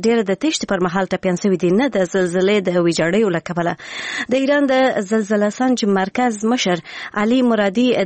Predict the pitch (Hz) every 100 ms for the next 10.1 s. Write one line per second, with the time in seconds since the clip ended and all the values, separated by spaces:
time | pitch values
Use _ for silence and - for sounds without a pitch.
0 | 196 190 226 220 220 196 220 220 208 214
1 | 220 208 202 196 190 180 196 208 208 -
2 | 185 233 254 - 202 220 196 196 190 190
3 | 233 254 277 240 202 - - - - 202
4 | 190 - 262 269 262 254 240 247 262 220
5 | - 202 196 - 254 202 190 185 175 180
6 | 185 196 214 233 196 175 170 - - -
7 | - 202 269 285 311 320 294 254 247 285
8 | 254 254 262 247 247 - 214 226 294 196
9 | 196 190 196 190 233 220 - 226 220 214
10 | 196